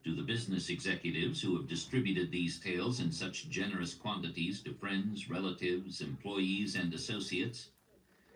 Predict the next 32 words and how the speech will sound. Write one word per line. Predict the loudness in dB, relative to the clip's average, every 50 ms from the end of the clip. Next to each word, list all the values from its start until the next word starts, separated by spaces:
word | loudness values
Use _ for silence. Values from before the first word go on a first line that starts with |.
| -18 -6 0
the | 2 4
author | 4 4 2 0 0 0
takes | 2 2 0 0 0 0
this | 0 0 0 2
opportunity | 0 0 0 -2 -4 -2 0 2 2 2 2 -2 -2 -2
to | -2 -2
express | -4 -4 -4 -4 -2 0 0 0 0
his | 0 -2 -2 -2
gratitude. | -2 -2 -2 -2 -2 -4 -6 -6 -6 -6 -6 -6 -6 -8 -12 -14 -20 -20 -20 -20 -20 _ _ _ _ _ _ _ _ -4 0
No | 0 2 2 4
endorsement | 4 4 4 4 4 2 0 0 0 2 2 2
could | 2 0 2
be | 2 2 0
higher | 2 0 0 0 0 0 -4 -4
than | -6 -6 -4
that | -2 -2 -2
of | -2 -4 -6 -6 -4
practical | -2 -2 -2 0 -2 -4 -2 -2 -2 0
men | 2 2 2 2 2 0
who | 0 0 0 -2
appreciate | -2 -4 -6 0 2 2 4 4 4 4 4 4 2
its | 0 -2 -4 -4
teachings | -2 -2 -2 0 -2 -4 -4 -2 -2 -2 -2 -2 -4 -6 -10 _ _ _ _ _ _ -20 -12 -6
because | -4 -2 0 0 0 0 0 2
they | 2 2 4
themselves | 4 4 4 4 2 2 2 0 0 0 -2 -4 -6 -8 -10 -10 -8
have | -6 -6 -4 -2
worked | 0 0 0 0 -2 -4
up | -6 -6 -6 -6
to | -4 0 0
important | 0 0 0 0 0 0 0 2 2 2 2 2
successes | 0 -4 -4 -4 -2 -2 -2 -2 -2 -2 -4 -4 -4 -6 -8